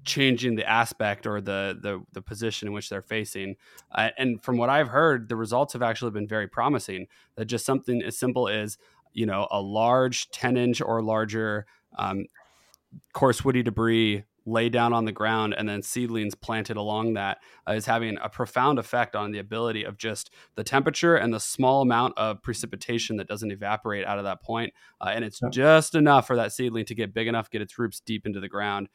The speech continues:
Speaker 1: uh, where it can survive.
Speaker 2: That totally makes sense. You know, earlier in my career, I did a lot of work on subalpine forest ecology, and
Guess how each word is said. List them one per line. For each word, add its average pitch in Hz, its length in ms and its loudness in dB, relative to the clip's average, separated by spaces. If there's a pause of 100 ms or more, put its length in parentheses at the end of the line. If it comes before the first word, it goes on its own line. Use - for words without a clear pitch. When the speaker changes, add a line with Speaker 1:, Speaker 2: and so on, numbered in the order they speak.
(240)
Speaker 1:
uh, 98 140 2
where 101 140 -2
it 95 60 -6
can 98 160 -12
survive. 92 500 -6 (840)
Speaker 2:
That 160 220 6
totally 185 280 10
makes 147 260 8
sense. 131 360 8
You 127 60 4
know, 120 100 4
earlier 160 220 8
in 151 60 10
my 135 120 12
career, 135 260 8
I 123 60 12
did 120 160 6
a 117 40 4
lot 120 180 8
of 113 60 4
work 123 220 8
on 113 140 6
subalpine 123 640 10
forest 110 400 2
ecology, 110 560 4
and 107 200 -2